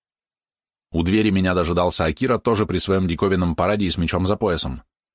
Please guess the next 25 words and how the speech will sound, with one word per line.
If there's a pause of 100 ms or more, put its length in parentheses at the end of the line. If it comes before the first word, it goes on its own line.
(680)
Длинный
меч-катану
мы
так
и
не
сумели
отыскать
даже
с
помощью
Олега
Остаповича. (1080)
Впрочем,
ему,
как
ушкуйнику,
длина
даже
вакидзаси
по
закону
была
почти
впритык.